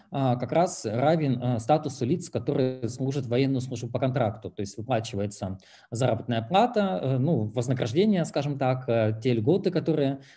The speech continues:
существуют. То есть вот эта вся история есть и с теми, кого призывают по мобилизации.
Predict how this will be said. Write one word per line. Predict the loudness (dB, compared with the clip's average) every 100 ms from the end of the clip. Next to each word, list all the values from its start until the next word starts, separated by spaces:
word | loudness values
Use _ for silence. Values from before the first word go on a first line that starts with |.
| _
существуют. | -10 -6 -6 -2 2 2 2
То |
есть | 0 0
вот | -2
эта | -2 -2
вся | -2 -2 -2
история | -4 -2 0 2 0 -2
есть | -2 -2 -2 -6
и | -6
с | -4
теми, | -2 0
кого | 2 0
призывают | 0 -2 0 0 -2 -2
по | -2 -2 -8 -14 -4
мобилизации. | 0 2 4 2 0 -6 -10